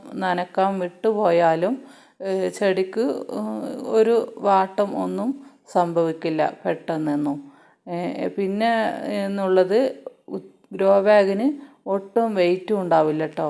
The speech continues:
ഇതുപോലെ നിറയെ നമ്മൾ കരിയില ഇട്ടതിന് ശേഷം കമ്പോസ്റ്റ്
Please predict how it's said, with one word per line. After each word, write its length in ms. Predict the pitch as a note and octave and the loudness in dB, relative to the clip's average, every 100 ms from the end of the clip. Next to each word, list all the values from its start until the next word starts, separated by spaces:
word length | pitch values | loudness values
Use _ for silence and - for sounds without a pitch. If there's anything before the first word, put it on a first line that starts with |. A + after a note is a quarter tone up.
| D#3+ | -4
ഇതുപോലെ 480 | E3+ E3+ F3+ F#3 G3 | -6 -2 2 2 2
നിറയെ 460 | F3+ E3 F3 G3 A3 G3 | 2 2 2 2 0 -4
നമ്മൾ 280 | - E3+ F3 G3+ | -8 -6 -4 -6
കരിയില 500 | - E3+ E3 F3 F#3+ G3 | 0 0 0 -2 0 -2
ഇട്ടതിന് 400 | F#3+ E3+ E3+ F3 | -2 -4 -4 -6
ശേഷം 440 | E3+ D#3 D#3 F#3 C#4 - - - _ _ - - - | -4 -4 -4 -6 -6 -8 -20 -20 _ _ -20 -20 0
കമ്പോസ്റ്റ് 680 | G#3+ G#3 G3+ G#3 G#3 - A3+ | 4 4 2 0 0 -6 -6